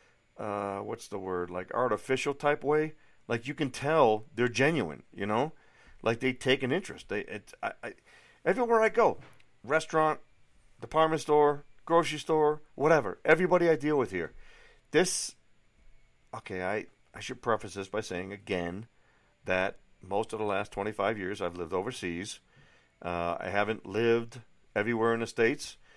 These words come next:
Where I grew up in New England, you know, just outside of Boston, is not the friendliest area in the world. For those of, those of you who back home, you know this. Those of you who have traveled there, you know this.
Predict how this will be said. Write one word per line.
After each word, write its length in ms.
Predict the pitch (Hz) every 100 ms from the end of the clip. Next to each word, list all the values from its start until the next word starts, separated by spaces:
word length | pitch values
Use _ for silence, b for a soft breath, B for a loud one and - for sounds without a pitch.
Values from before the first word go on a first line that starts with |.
| b b -
Where 200 | 98 101
I 140 | 113
grew 260 | 117 110 113
up 220 | 143 -
in 80 | 104
New 180 | 104 113
England, 560 | 127 139 143 143 135
you 80 | 120
know, 140 | 117
just 200 | 110 117
outside 300 | 120 113 120
of 100 | 104
Boston, 480 | 104 113 131 - 147
is 200 | 123 101
not 240 | 110 120 -
the 80 |
friendliest 680 | - 117 120 117 113 113 -
area 300 | 117 113 110
in 80 | 110
the 80 | 104
world. 400 | 107 127 139 135
For 60 |
those 320 | 104 107 107 104
of, 100 | 98 98
those 220 | 98 110 110
of 140 | 107
you 120 | 113
who 180 | 107 107 -
back 220 | 110 110
home, 280 | 113 113 120
you 120 | 104
know 200 | 101 113
this. 360 | 101 101 113 - B B B B -
Those 260 | 110 107
of 100 | 104
you 140 | 110 101
who 160 | 101
have 80 | 101
traveled 420 | 131 139 127 101
there, 180 | 98 98
you 140 | 92
know 220 | 87 87 85
this. 320 | 87 -